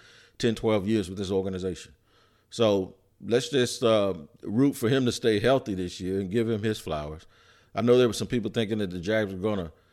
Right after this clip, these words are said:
move on from one of their guards, move Linder over to guard and allow Tyler Shatley to be the center. That could very well happen too. I don't know if it won't, but, uh, I, I do think that we need to salute Brandon Linder for his consistency,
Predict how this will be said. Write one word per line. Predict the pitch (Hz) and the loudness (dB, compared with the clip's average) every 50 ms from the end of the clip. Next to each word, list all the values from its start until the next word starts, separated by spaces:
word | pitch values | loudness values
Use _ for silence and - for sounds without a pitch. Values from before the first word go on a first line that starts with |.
| _ _ - | _ _ -6
move | - 104 117 117 110 | -2 0 2 2 2
on | 113 113 104 | 2 0 0
from | - 107 98 | -2 -4 -4
one | 101 107 104 | -2 -2 -2
of | 98 | -2
their | 92 101 95 | -2 -2 -2
guards, | 90 104 117 117 113 113 104 90 | 2 2 4 4 6 4 2 0
move | 95 107 101 98 98 | -2 -2 -2 0 0
Linder | 104 120 120 104 101 | 2 2 2 2 0
over | 92 98 95 95 | 0 0 -2 -2
to | 92 | -4
guard | 90 101 107 113 110 107 | -2 0 0 2 2 0
and | 101 90 92 | 0 -2 -4
allow | 95 98 101 101 98 | -4 -4 -2 -4 -4
Tyler | - - 104 92 90 78 78 | -4 -4 -4 -4 -4 -4 -6
Shatley | - - 123 120 85 80 92 90 | -4 -2 0 0 0 -2 -4 -6
to | 87 | -6
be | 87 92 92 | -6 -6 -6
the | 85 85 | -6 -6
center. | - - 123 120 101 87 | -8 -6 -6 -4 -4 -4
That | 82 98 127 107 - | -4 -4 -4 -4 -2
could | 135 113 | -2 0
very | 101 113 113 113 | 2 4 4 4
well | 110 110 110 107 | 4 4 2 4
happen | 120 110 104 - 87 87 | 2 2 0 -2 -4 -4
too. | - 123 95 82 | -2 -2 0 0
I | 87 95 | 0 0
don't | 101 101 85 90 | 0 -2 -2 -2
know | 107 107 101 98 95 - - - - - - | 0 0 0 0 -2 -6 -14 -20 -20 -10 -6
if | 101 101 - | -6 -6 -4
it | 101 90 90 | -4 -4 -2
won't, | 92 107 117 113 92 - - | 0 0 0 0 0 -2 -6
but, | 82 82 78 - - - - _ _ _ - | -10 -10 -10 -12 -14 -20 -20 _ _ _ -12
uh, | 90 90 80 - - | -10 -8 -6 -4 0
I, | 98 101 80 92 | 0 2 2 2
I | 107 | 0
do | 92 104 120 120 | 0 2 0 0
think | 101 - 117 107 95 85 | 0 0 -2 -2 -2 -4
that | 92 90 | -6 -6
we | 87 101 101 | -4 -2 -2
need | 101 95 85 | -2 -4 -4
to | 78 | -6
salute | - - 101 101 101 87 82 | -8 -6 -4 -4 -4 -4 -4
Brandon | 90 98 98 90 87 87 90 | -4 -4 -4 -4 -4 -4 -4
Linder | 98 95 87 85 | -4 -4 -4 -6
for | - - 85 82 | -6 -6 -6 -6
his | 85 - | -6 -8
consistency, | - 76 73 - - 123 117 - 127 110 - - 123 113 | -10 -12 -10 -6 -4 -4 -4 -4 -6 -6 -6 -4 -6 -6